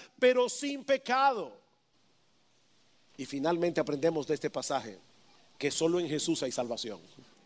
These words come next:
Solo en Jesús hay salvación, porque solo Él reúne las condiciones que se requieren para que Dios pueda otorgarnos su perdón sin pasar por alto su justicia.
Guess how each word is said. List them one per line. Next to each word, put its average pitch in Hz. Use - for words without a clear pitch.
Solo 247
en 269
Jesús 240
hay 254
salvación, 240
porque 190
solo 285
Él 240
reúne 247
las 269
condiciones 233
que 240
se 220
requieren 214
para 233
que 226
Dios 247
pueda 302
otorgarnos 262
su 247
perdón 208
sin 214
pasar 233
por 220
alto 220
su 214
justicia. 175